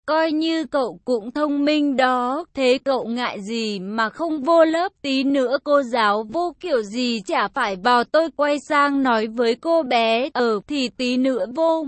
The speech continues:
tớ chả quen ai nên ngại vào. Đứng ngoài này nhìn trời mưa thích hơn, mưa to nhìn mới thích, mưa bé có gì mà nhìn, mà lại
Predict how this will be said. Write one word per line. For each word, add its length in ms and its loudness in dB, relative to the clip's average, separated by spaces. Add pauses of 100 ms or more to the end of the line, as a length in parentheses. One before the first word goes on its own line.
(100)
tớ 240 2
chả 240 0
quen 340 -2
ai 300 0
nên 360 0
ngại 300 -4
vào. 460 0 (420)
Đứng 320 0
ngoài 340 2
này 340 -2
nhìn 440 -4
trời 320 4
mưa 360 2
thích 280 -6
hơn, 540 0
mưa 240 -2
to 260 2
nhìn 480 -2
mới 220 -2
thích, 300 -6
mưa 300 0
bé 320 0
có 300 0
gì 380 -4
mà 280 -2
nhìn, 520 -2
mà 220 0
lại 300 -2